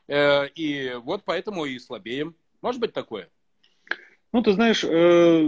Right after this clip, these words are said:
Speaker 2: наверное, может быть такое, но, э, я бы высказал собственную, э, так сказать, идею видения этой ситуации. И, э, наверное, бы, а, первое, что я бы сказал, что с моей точки зрения, конечно же, э, вот эта фраза о том, что мы все родом из детства,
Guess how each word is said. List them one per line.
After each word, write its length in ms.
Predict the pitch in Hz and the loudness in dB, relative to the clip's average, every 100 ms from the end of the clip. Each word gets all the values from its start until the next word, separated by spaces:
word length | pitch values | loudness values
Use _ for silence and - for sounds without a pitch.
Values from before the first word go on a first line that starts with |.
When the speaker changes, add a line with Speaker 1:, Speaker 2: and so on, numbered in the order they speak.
| 135 123 - - | 0 -6 -12 -6
Speaker 2:
наверное, 380 | 127 165 190 180 | -2 2 4 4
может 200 | 185 170 | 4 4
быть 180 | 165 - | 4 2
такое, 480 | 160 156 233 233 190 | 0 2 2 4 2
но, 840 | 170 170 160 135 143 147 143 139 | 2 2 2 0 0 0 0 -2
э, 40 | 135 | 0
я 140 | 185 | 2
бы 100 | 180 | 4
высказал 320 | 170 - 165 | 2 0 0
собственную, 960 | 170 160 - 123 120 117 113 110 110 110 | 2 -2 -2 -6 -4 -2 0 2 0 -2
э, 40 | |
так 100 | 113 | -6
сказать, 240 | - 123 139 | -6 -4 -2
идею 400 | 143 156 139 120 | 0 4 6 6
видения 580 | 139 120 113 110 107 90 | 4 2 -2 -2 -4 -4
этой 180 | 107 123 | -6 -6
ситуации. 640 | - 202 220 - 147 131 127 131 131 131 120 | -2 2 2 0 0 0 -4 -18 -14 -14 -4
И, 220 | 147 147 | 2 4
э, 220 | 110 131 | 2 -2
наверное, 360 | 135 151 175 156 | -2 0 0 2
бы, 200 | 143 139 - _ _ - | 2 2 -2 _ _ -6
а, 380 | 127 123 123 | -2 0 0
первое, 300 | 120 180 156 | 4 6 6
что 140 | 135 139 | 4 0
я 60 | |
бы 60 | 135 | -2
сказал, 420 | - 151 175 202 | -2 -2 0 -2
что 200 | - 139 | -4 -8
с 80 | - | -4
моей 120 | 143 | -4
точки 280 | 143 147 - | -4 -4 -4
зрения, 540 | 143 175 180 160 147 - _ _ - | -2 -2 -2 -2 -4 -6 _ _ -6
конечно 440 | 131 160 156 139 | -4 -4 -6 -6
же, 140 | 127 | -2
э, 540 | 127 123 95 113 113 113 | -2 -2 -4 -2 0 -2
вот 100 | 113 | -2
эта 160 | 123 120 | -2 0
фраза 300 | 143 127 113 | 2 2 0
о 20 | |
том, 120 | 127 | -4
что 140 | - | -4
мы 140 | 135 151 | 0 0
все 240 | - 139 | 0 -2
родом 400 | 127 127 156 143 | 2 4 4 4
из 160 | 135 131 | 0 0
детства, 500 | 202 - - 95 | -2 -2 -8 -12